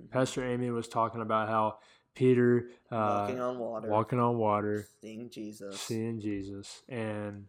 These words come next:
Speaker 2: and what happened to Peter?
Speaker 1: Peter, he, he went out, was doing great, and then he got scared and started falling.
Speaker 2: He
Speaker 1: Jesus
Speaker 2: got
Speaker 1: had to
Speaker 2: scared.
Speaker 1: save him.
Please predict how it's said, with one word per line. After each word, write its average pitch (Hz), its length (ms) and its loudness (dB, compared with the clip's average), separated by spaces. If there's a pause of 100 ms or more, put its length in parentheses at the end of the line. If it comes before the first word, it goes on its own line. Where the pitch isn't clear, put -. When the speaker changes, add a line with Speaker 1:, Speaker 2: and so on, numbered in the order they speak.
(160)
Speaker 2:
and 110 120 -6
what 113 160 0
happened 117 280 -2
to 107 60 -4
Peter? 127 500 2 (340)
Speaker 1:
Peter, 120 280 -4
he, 120 340 -8 (140)
he 113 240 -12
went 123 180 -6
out, 131 480 -2
was 110 220 -14
doing 127 380 -6
great, 131 420 -2 (200)
and 110 160 -12
then 110 280 -12
he 110 100 -14
got 110 240 -8
scared 127 440 -6
and 110 120 -14
started 107 300 -12
falling. 110 360 -8
Speaker 2:
He 117 60 -4
Speaker 1:
Jesus 127 120 2
Speaker 2:
got 123 140 0
Speaker 1:
had 110 100 -10
to - 0 -
Speaker 2:
scared. 120 180 -2
Speaker 1:
save 110 220 -4
him. - 80 -20